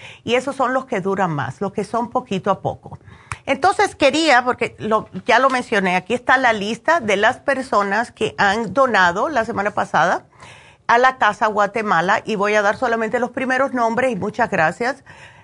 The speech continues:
Eh, esta es de la tienda de Pico, Vermont. Y, eh,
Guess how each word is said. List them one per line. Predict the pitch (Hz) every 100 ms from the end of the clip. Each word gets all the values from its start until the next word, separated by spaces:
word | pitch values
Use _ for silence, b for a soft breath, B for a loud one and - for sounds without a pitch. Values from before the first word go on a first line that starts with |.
| -
Eh, | 220 214 208 160
esta | - 240 240
es | 277
de | 262
la | 226
tienda | 214 220 240 247
de | 226
Pico, | - 220 - 233
Vermont. | 233 208 170 185 370 - _ B B B B -
Y, | 254 254 269 247
eh, | 226 214 202